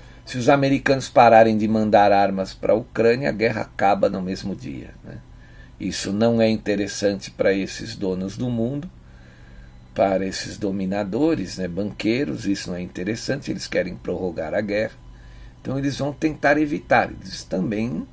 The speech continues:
obviamente que eles não querem, né, que os republicanos passem a controlar as duas casas.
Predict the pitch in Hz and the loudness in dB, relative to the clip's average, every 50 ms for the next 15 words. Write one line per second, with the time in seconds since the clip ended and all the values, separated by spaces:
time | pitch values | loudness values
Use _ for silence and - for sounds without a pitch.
0 | - - - - - - - - - - 101 98 120 135 143 127 117 120 123 - | -18 -20 -20 -20 -20 -20 -18 -6 0 0 0 0 2 2 0 0 0 -2 -6 -6
1 | - - 135 139 143 131 139 156 165 160 - - 135 123 - - - - 117 92 | -6 -4 -4 -4 -4 -4 -4 -6 -6 -6 -6 -4 0 0 2 2 0 0 -2 -4
2 | 85 80 85 95 101 - - - - - 104 98 - - 101 98 92 98 98 - | -6 -8 -10 -10 -10 -10 -10 -10 -10 -8 -8 -8 -8 -6 -6 -4 -4 -4 -6 -6
3 | - - 98 101 117 131 - - - - 110 117 117 - - 139 127 123 - - | -6 -4 -4 -4 -4 -6 -10 -8 -4 -2 -2 -2 -4 -6 -8 -8 -8 -8 -8 -8
4 | 117 123 127 - - 131 127 123 110 98 113 113 113 - - - 71 78 - - | -8 -10 -8 -6 -4 -2 -2 0 0 0 0 -2 -2 -4 -4 -6 -6 -6 -6 -6
5 | - - 95 78 69 65 62 60 - - - - | -6 -4 -2 -2 -4 -6 -10 -14 -18 -18 -18 -18